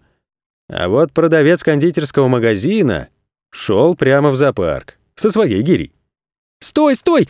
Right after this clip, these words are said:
закричали Саша и Паша. «Носорог номер три признался?» «Пока нет», сказал директор. «Ты же обещал не рассказывать, как продавец пришел в зоопарк,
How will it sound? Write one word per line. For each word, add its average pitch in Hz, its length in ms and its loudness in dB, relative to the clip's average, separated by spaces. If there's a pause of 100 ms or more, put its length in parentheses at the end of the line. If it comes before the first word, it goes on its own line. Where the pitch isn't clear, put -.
(140)
закричали 151 480 0
Саша 127 300 -2
и - 20 -4
Паша. - 320 -4 (340)
«Носорог 226 360 0
номер 233 180 2
три 170 140 -2
признался?» 202 580 0 (760)
«Пока 107 260 0
нет», 82 420 -6 (220)
сказал 98 340 -2
директор. 101 440 -4 (520)
«Ты 214 160 0
же 202 120 2
обещал 208 480 2
не 190 120 4
рассказывать, 214 560 2
как 202 140 0
продавец 220 400 0
пришел 202 280 0
в - 20 0
зоопарк, 185 400 0